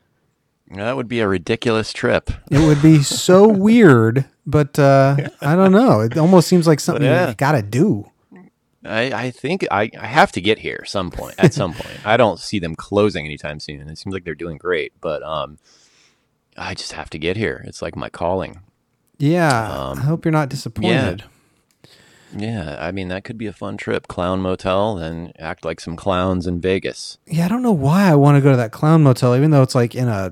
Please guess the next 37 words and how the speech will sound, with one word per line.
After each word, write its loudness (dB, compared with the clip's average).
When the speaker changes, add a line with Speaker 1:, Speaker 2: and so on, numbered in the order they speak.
Speaker 2:
no 2
Speaker 1:
<laughs> -4
Speaker 2:
place, 2
nowhere, 4
nothing 0
you 0
wanna 0
visit 2
area. -4
Speaker 1:
The, -12
the -14
thing -2
is, 0
what 2
would 0
we -4
do? 2
And, -4
like, -2
we're -4
pretty -2
much -2
the -6
Clown, 0
if -4
I 2
recall, 4
the -14
Clown 2
Motel. 4
Yeah, 0
just -10
like -2
you -18
said, -2
it's -10
just, -20